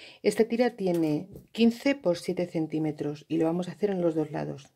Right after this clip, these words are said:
Se coloca por el derecho y una vez que esté pu-, colocada por el derecho y cosida por aquí, le daremos la vuelta. Una vez ya cosido, vamos a cogernos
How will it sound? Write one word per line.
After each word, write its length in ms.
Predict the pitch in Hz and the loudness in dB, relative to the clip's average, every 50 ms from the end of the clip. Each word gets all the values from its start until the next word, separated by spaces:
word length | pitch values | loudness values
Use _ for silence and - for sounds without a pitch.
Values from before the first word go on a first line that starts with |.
| _ _ | _ _
Se 200 | - - 202 - | -4 -2 -2 2
coloca 360 | - 175 175 180 180 233 226 | 4 4 4 4 2 0 -2
por 120 | - 185 | 0 0
el 100 | 175 160 | 0 0
derecho 420 | 151 151 160 151 151 - - 131 - _ _ _ _ _ - - - - - - - _ _ _ | 0 0 -2 -2 -4 -8 -16 -18 -20 _ _ _ _ _ -20 -20 -20 -20 -20 -20 -20 _ _ _
y 80 | - 190 | 0 4
una 140 | 175 165 160 | 6 6 6
vez 180 | 165 160 160 | 4 4 2
que 100 | - 175 | -4 -6
esté 420 | 160 - - - 196 180 175 139 - _ _ _ _ _ _ | -6 -6 -4 -2 -2 0 -2 -4 -10 _ _ _ _ _ _
pu-, 220 | _ 185 185 - | _ -6 -6 -4
colocada 500 | _ - 175 165 160 165 160 156 151 151 | _ 4 4 4 4 2 -2 -2 -4 -4
por 120 | 151 170 160 | -6 -6 -4
el 120 | 156 165 | -4 -2
derecho 560 | 165 165 175 185 180 - - 170 151 151 - _ _ _ _ - _ _ _ | -2 -2 -4 -4 -6 -6 -6 -6 -6 -6 -8 _ _ _ _ -20 _ _ _
y 120 | _ 175 175 | _ -8 -8
cosida 480 | - - 165 - - - 160 147 143 | -6 -10 -10 -8 -4 -2 -2 -2 -2
por 160 | 143 - 151 147 | -4 -4 -6 -6
aquí, 360 | 147 151 - 233 269 330 - _ | -6 -6 -4 -4 -4 -4 -2 _
le 60 | 180 | 0
daremos 360 | 175 175 165 170 170 160 151 | 2 2 2 2 0 -2 -4
la 100 | 147 143 | -6 -10
vuelta. 400 | 139 143 135 127 - - - _ _ _ _ _ _ _ _ _ _ _ _ _ _ _ _ _ _ _ _ _ _ _ _ _ _ _ _ _ _ _ _ _ _ _ _ - _ _ _ _ _ _ _ _ _ _ _ _ _ _ _ _ _ _ _ _ _ _ _ _ _ - - _ _ _ _ _ _ _ _ _ _ _ _ _ _ _ | -10 -12 -14 -16 -16 -18 -20 _ _ _ _ _ _ _ _ _ _ _ _ _ _ _ _ _ _ _ _ _ _ _ _ _ _ _ _ _ _ _ _ _ _ _ _ -20 _ _ _ _ _ _ _ _ _ _ _ _ _ _ _ _ _ _ _ _ _ _ _ _ _ -20 -20 _ _ _ _ _ _ _ _ _ _ _ _ _ _ _
Una 180 | - 180 165 160 | -4 -2 0 0
vez 200 | 160 175 175 175 | 0 0 -2 -2
ya 180 | - 190 175 175 | -2 -4 -4 -2
cosido, 520 | - 160 156 - - 202 202 220 247 262 - - _ _ | -4 -10 -12 -10 -4 -2 -2 -2 -2 -4 -8 -14 _ _
vamos 360 | _ 160 180 185 185 180 - - | _ -8 -6 -4 -6 -6 -8 -12
a 60 | - | -16
cogernos 720 | - 175 - - 180 175 175 170 165 165 151 - - - | -16 -16 -6 -4 -2 -2 0 -2 -2 -2 -4 -8 -12 -18